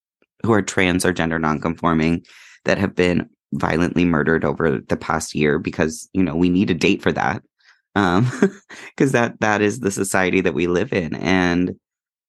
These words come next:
so I'm gonna share these names, and I don't want them to get lost in the midst of all of the other names where no one should be getting lost. But yeah, so <laughs> I feel like I'm just rambling at this point because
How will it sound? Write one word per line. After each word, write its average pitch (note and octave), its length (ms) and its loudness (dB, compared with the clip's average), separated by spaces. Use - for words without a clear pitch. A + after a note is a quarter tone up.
so G2 580 2
I'm G2+ 220 2
gonna G2 180 0
share F2+ 240 -2
these F#2+ 240 0
names, F2 320 0
and F#2 100 2
I F2 100 0
don't F2 280 0
want F2 160 -2
them F2+ 160 -2
to - 100 -2
get - 200 -2
lost D2+ 420 -2
in F#2 280 0
the E2+ 100 0
midst D#2 260 -2
of D2+ 220 -2
all E2 180 2
of D#2 100 0
the D#2 140 2
other F2+ 180 2
names D#2+ 540 -2
where D2+ 360 2
no F2 200 2
one G#2 160 0
should - 180 -2
be D2 80 -6
getting D#2 320 -2
lost. - 420 -2
But E2 340 0
yeah, D3+ 300 2
so G#2+ 580 2
<laughs> - 120 -4
I - 800 -4
feel B2 100 4
like G#2+ 160 2
I'm G#2+ 140 2
just G2+ 180 -4
rambling F2+ 420 -4
at F2 120 -6
this F2 160 -4
point E2 280 -2
because D#2+ 540 -2